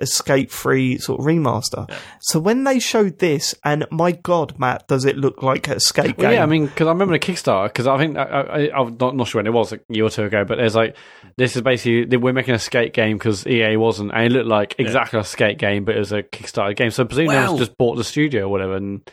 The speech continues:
Speaker 3: they're
Speaker 2: Yeah,
Speaker 3: pub-,
Speaker 2: I mean, I think
Speaker 3: they're
Speaker 2: they're just
Speaker 3: publishing?
Speaker 2: Yeah, I think they're just helping them publish it on the Xbox.
Speaker 3: Oh, is
Speaker 2: Um,
Speaker 1: Oh, really?
Speaker 2: I think so.
Speaker 1: I didn't, I didn't, they didn't say it was published by
Speaker 2: Well, maybe not
Speaker 1: Xbox.
Speaker 2: then. Yeah.
Speaker 3: Either way,
Speaker 1: There's
Speaker 2: Maybe
Speaker 1: no
Speaker 2: not.
Speaker 1: signs of it.
Speaker 2: But
Speaker 1: It's
Speaker 3: they've
Speaker 1: just
Speaker 3: got
Speaker 1: they
Speaker 3: it,
Speaker 1: showed
Speaker 3: okay.
Speaker 1: the trailer.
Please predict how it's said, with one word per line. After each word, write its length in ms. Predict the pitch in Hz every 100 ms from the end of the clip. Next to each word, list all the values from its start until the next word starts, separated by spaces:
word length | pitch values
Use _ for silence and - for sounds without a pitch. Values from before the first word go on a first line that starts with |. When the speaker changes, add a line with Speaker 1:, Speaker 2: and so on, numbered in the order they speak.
| _ _
Speaker 3:
they're 240 | 123 110 - -
Speaker 2:
Yeah, 220 | 202 240
Speaker 3:
pub-, 100 | 220
Speaker 2:
I 40 | 185
mean, 80 |
I 40 | 180
think 40 |
Speaker 3:
they're 120 | 208 175
Speaker 2:
they're 180 | 147
just 0 | 143 165 -
Speaker 3:
publishing? 300 | - 311 285 _ _ -
Speaker 2:
Yeah, 160 | 151
I 40 | 143
think 160 | 175
they're 60 | 147
just 120 | 127
helping 340 | 147 131 131 123
them 200 | 120 113
publish 340 | 131 127 107
it 40 | 113
on 60 |
the 60 | 123
Xbox. 440 | 139 - 98 - - - _
Speaker 3:
Oh, 80 | 156
is 140 | 214 -
Speaker 2:
Um, 160 | -
Speaker 1:
Oh, 20 | -
really? 280 | 208 240 415 _
Speaker 2:
I 100 | -
think 160 | 123 160
so. 300 | - 92 110 - _ -
Speaker 1:
I 60 |
didn't, 200 | 202 247
I 140 | 220 220
didn't, 220 | 233 202
they 100 | 208
didn't 240 | 240 220
say 160 | 185 208
it 40 |
was 100 | -
published 360 | - 131 120 -
by 100 | 123
Speaker 2:
Well, 100 | 127
maybe 240 | 127 123
not 140 | 113 110
Speaker 1:
Xbox. 280 | 117 113 - _
Speaker 2:
then. 100 | 120
Yeah. 80 | 117
Speaker 3:
Either 120 | 165 139
way, 140 | 123
Speaker 1:
There's 100 | -
Speaker 2:
Maybe 120 | 185
Speaker 1:
no 60 | 180
Speaker 2:
not. 160 | - -
Speaker 1:
signs 340 | - 175 139
of 60 | -
it. 20 |
Speaker 2:
But 40 |
Speaker 1:
It's 60 | 147
Speaker 3:
they've 80 | 131
Speaker 1:
just 100 | 143
Speaker 3:
got 80 | 123
Speaker 1:
they 40 |
Speaker 3:
it, 60 | 107
Speaker 1:
showed 240 | - - 151
Speaker 3:
okay. 60 |
Speaker 1:
the 100 | 101
trailer. 540 | 131 165 175 139 107